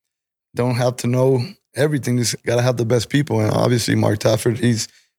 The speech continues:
he's, you know, he's great at what he does. He's,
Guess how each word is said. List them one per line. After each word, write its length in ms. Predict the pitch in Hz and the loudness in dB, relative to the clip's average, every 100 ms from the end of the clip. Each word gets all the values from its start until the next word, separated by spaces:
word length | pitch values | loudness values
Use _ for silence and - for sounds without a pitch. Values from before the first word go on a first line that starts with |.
| _ | _
he's, 320 | 127 113 - | 0 2 0
you 120 | - 117 | 2 2
know, 200 | 104 123 - _ | 4 0 -4 _
he's 180 | 110 104 | -2 0
great 220 | 123 127 | 2 4
at 100 | 123 | 4
what 140 | 120 113 | 2 0
he 60 | |
does. 340 | 101 120 127 123 | 2 2 2 0
He's, 240 | 110 | -2